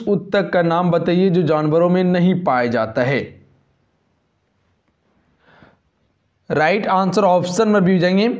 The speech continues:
मेरिस्टेमेटिक उत्तक जो है फ्रेंड, ये जानवरों में नहीं पाया जाता है। क्या चीज़ जानवरों में नहीं पाया जाता है?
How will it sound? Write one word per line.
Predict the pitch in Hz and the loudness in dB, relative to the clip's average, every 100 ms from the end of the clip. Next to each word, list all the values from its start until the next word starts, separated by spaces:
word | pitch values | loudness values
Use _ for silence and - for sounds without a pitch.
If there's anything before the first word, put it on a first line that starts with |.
| - _ - - _ _ _ _ _ _ _ 143 | -10 _ -20 -20 _ _ _ _ _ _ _ -2
मेरिस्टेमेटिक | 165 202 208 240 226 196 190 214 190 190 190 226 - | 2 4 2 2 0 -2 2 2 4 2 0 -4 -2
उत्तक | 175 - 208 | -2 0 0
जो | 165 170 | 2 0
है | |
फ्रेंड, | 165 190 220 | 0 0 0
ये | 180 165 | 2 2
जानवरों | 156 156 165 190 | 0 2 2 2
में | 202 | 2
नहीं | 196 165 165 151 | 2 2 0 0
पाया | 143 131 | 0 0
जाता | 127 120 110 123 | 0 -2 -2 -2
है। | 117 | -2
क्या | - _ - 175 | -6 _ -4 -2
चीज़ | 180 196 | 0 0
जानवरों | 190 180 190 | 0 2 2
में | 190 | 2
नहीं | 190 190 | 2 0
पाया | 185 180 | 0 0
जाता | 190 185 196 | 0 0 0
है? | 202 | 0